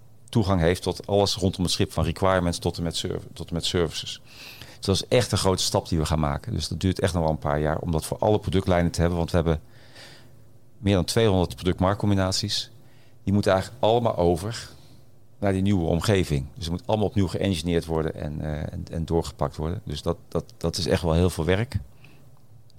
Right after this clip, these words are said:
Dus daar zijn we voorlopig echt wel even druk mee. En ik denk dat we met ons Triton-platform, I T-platform, steeds beter in staat zijn om echte oplossingen te bieden rondom sustainability en safety.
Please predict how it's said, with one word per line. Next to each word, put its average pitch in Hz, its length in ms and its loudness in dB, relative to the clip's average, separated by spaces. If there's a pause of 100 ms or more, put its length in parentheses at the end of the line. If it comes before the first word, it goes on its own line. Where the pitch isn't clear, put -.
(200)
Dus - 100 -6
daar 90 180 4
zijn 101 140 4
we 95 40 4
voorlopig 101 300 2
echt 110 140 0
wel 95 180 2
even 85 140 0
druk 98 180 0
mee. 92 260 0 (880)
En 90 160 4
ik 90 180 0
denk 98 440 0 (360)
dat 82 220 0
we 78 360 4 (1080)
met - 160 -4
ons 80 160 0
Triton-platform, 90 920 2 (100)
I 78 120 4
T-platform, 85 760 0 (580)
steeds - 380 0
beter 98 280 0
in 78 80 -2
staat 87 300 0
zijn 82 220 2
om 80 180 -2
echte - 340 -2
oplossingen 87 440 0
te - 60 -6
bieden 80 460 0
rondom 82 300 -2
sustainability 80 920 -2
en 78 140 -2
safety. 82 560 0